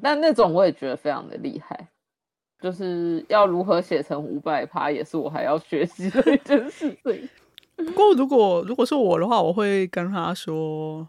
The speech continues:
Speaker 2: ，“你看得够多，你就知道哪些是在骗人的。”
Speaker 1: 哦。
Speaker 2: 也，也不是骗人啊，就是哪一些是有一，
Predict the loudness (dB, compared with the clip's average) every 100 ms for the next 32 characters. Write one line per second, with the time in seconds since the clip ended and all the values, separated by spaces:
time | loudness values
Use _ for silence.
0 | _ -10 -8 -8 -8 -2 -2 -2 -6 -6
1 | -8 -10 -10 -8 -8 -8 -10 -12 -12 -8
2 | -6 -6 4 4 4 -2 0 -2 -2 -4
3 | -8 -8 -2 -2 -2 _ _ _ _ -20
4 | _ -8 0 0 0 -8 8 10 12 10
5 | 10 12 10 8 2 0 0 0 0 4
6 | 6 6 4 2 0 0 -2 2